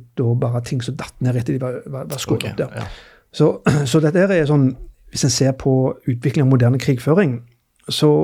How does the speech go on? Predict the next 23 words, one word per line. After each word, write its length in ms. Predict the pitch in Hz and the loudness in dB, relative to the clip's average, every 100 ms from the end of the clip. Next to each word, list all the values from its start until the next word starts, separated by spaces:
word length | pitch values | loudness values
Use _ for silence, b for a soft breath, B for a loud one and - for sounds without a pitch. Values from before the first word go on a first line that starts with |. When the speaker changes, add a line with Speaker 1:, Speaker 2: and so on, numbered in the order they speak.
| 160 156 165 | 0 -4 -8
Speaker 1:
så 180 | - | -4
er 60 | 175 | -2
dette 240 | 139 - | -2 -2
her 100 | 123 | 0
noe 160 | 131 123 | 2 2
av 60 | 123 | 2
det 80 | |
mest 160 | 120 - | 0 -2
bemerkelsesverdige 720 | 139 113 - 120 135 127 127 | -4 -4 -6 -4 -2 -2 -2
med, 200 | 120 120 | -2 -4
med 160 | 120 123 | -6 -6
denne 200 | 123 120 | -4 -4
krigen. 340 | 120 127 151 | -2 -2 0
Speaker 2:
Ja. 40 | 185 | 2
Speaker 1:
Det 100 | 143 | 2
er 40 | 139 | 2
nemlig 160 | 117 123 | 0 0
det 80 | 131 | 0
at 140 | 123 B B B B - | -2 B B B B -2
luftvern 460 | 135 - - 175 202 | -2 -2 0 2 2
er 100 | 151 | 2
blitt 240 | 123 123 | 0 -2
såpass 380 | - - 123 120 | -4 -2 -2 0